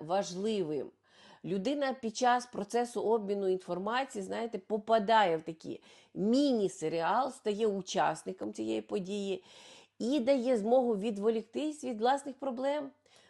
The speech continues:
Заздріть або просто нудьга теж, е, тут, е, ви-, відіграє важливу роль. Поговорили про людину, знецінили її і як, е,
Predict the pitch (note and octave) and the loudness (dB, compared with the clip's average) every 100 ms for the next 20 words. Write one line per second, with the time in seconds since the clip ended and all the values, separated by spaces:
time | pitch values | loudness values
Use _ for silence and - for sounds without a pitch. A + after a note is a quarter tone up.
0 | - D#3 D#3+ A3+ C#4 C#4 A#3 F3+ F3+ E3 | -12 -4 2 6 8 6 4 0 -2 -4
1 | - - D4+ F4 - B3+ B3 A3+ G#3+ G#3 | -4 -4 0 0 2 0 0 -2 0 0
2 | E3+ F#3 G3+ F3+ - A3 A#3 A3 - - | 0 2 2 2 0 2 2 0 -10 -20
3 | - - - - - D3+ D3+ - - A#3 | -20 -20 -16 -4 0 0 0 -4 0 2
4 | A3+ - G#3 G3+ F#3+ F3+ - - - - | 0 0 2 2 2 -2 -6 -20 -20 -20
5 | _ _ _ _ _ _ _ _ _ _ | _ _ _ _ _ _ _ _ _ _
6 | _ _ _ _ _ - D#3 A#3 B3 G#3 | _ _ _ _ _ -6 2 6 8 6
7 | F#3+ A3 A3+ A3+ A#3+ C4 G3+ G#3+ G#3+ G#3 | 6 4 4 6 6 6 4 2 0 2
8 | G#3 F3+ D#3+ - C#4 C4+ D#4 F4 F4 E4+ | 4 4 4 4 4 6 6 6 6 4
9 | D4 C#4+ D4 B3+ A3+ B3+ B3 A#3 G#3+ D#3+ | 2 -2 -2 -2 -2 0 2 2 0 -2
10 | C#3+ F#3 C#4 - D#4 D#4 C#4+ A3+ A#3+ B3 | 2 4 4 2 0 2 0 -2 0 2
11 | B3 B3 A#3 A3 G#3+ A3 - G#3 G3+ A#3+ | 2 2 -2 -4 -4 -4 -4 -2 4 4
12 | B3 - G#3 G3+ F#3+ | 4 0 -6 -2 -2